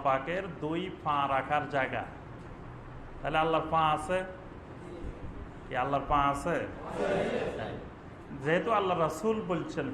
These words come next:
পা আছে, তাহলে এটাতে বিশ্বাস করতে আর অসুবিধা নেই। তবে আল্লাহর পাগুলো আল্লাহর মতোই, সেগুলো আমরা কেউ জানি না যে আল্লাহর পাগুলো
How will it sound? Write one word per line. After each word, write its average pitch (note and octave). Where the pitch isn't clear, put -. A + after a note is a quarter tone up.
পা B2+
আছে, A2+
তাহলে D#3+
এটাতে F3+
বিশ্বাস F3+
করতে F#3+
আর D#3
অসুবিধা C3
নেই। -
তবে D3+
আল্লাহর E3
পাগুলো E3
আল্লাহর D3+
মতোই, A2+
সেগুলো D#3+
আমরা E3
কেউ E3
জানি D3
না B2+
যে C3+
আল্লাহর B2
পাগুলো B2